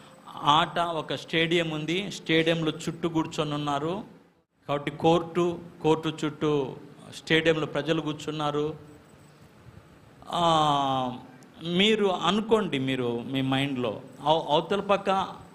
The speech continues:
అపవిత్రాత్మలు ఉన్నాయి, ఇవన్నీ మనం చూసుకున్నాం కదా, ఇవి ఉన్నాయి. ఇవతల పక్క జట్టులో మీరు కూడా ఉన్నారు, మీరు కూడా ఆ ఏడు మంది విశ్వాసుల ప్లేయర్లో మీరు ఉన్నారు.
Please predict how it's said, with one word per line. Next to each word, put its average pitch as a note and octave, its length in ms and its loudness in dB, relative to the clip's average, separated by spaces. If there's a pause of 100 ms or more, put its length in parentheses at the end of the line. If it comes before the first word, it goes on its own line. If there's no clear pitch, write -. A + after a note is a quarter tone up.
అపవిత్రాత్మలు E3 840 0
ఉన్నాయి, D3 220 0
ఇవన్నీ E3 200 0
మనం E3+ 260 -2
చూసుకున్నాం E3+ 420 -4
కదా, E3 300 0 (640)
ఇవి D#3+ 140 2
ఉన్నాయి. C#3+ 340 -2 (1000)
ఇవతల G#3+ 300 4
పక్క A3 240 0
జట్టులో G3 420 2
మీరు G3+ 240 2
కూడా G#3+ 180 6
ఉన్నారు, D#3 400 2 (500)
మీరు D#3+ 340 0
కూడా E3+ 200 2
ఆ C#3+ 260 2
ఏడు D#3 260 0
మంది D#3+ 260 -4
విశ్వాసుల D#3 640 -2
ప్లేయర్లో D3 480 -2
మీరు D3 300 4
ఉన్నారు. A2 420 -2